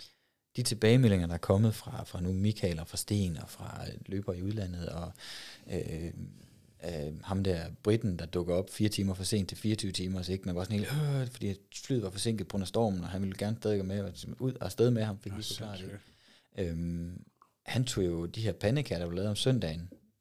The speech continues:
Speaker 1: ikke også, med tilbage til England som sådan en, vi fik fandme pandekager om søndagen, ikke? Så man kan se ind på den der G B Ultras, der florerede det lige sådan et par måneder efter, at,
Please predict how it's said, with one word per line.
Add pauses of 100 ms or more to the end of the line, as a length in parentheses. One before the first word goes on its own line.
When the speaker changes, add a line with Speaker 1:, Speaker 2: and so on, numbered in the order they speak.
Speaker 1:
ikke
også,
med
tilbage
til
England
som
sådan
en, (460)
vi
fik
fandme
pandekager
om
søndagen,
ikke? (440)
Så
man
kan
se
ind
på
den
der
G
B
Ultras,
der
florerede
det
lige
sådan
et
par
måneder
efter,
at,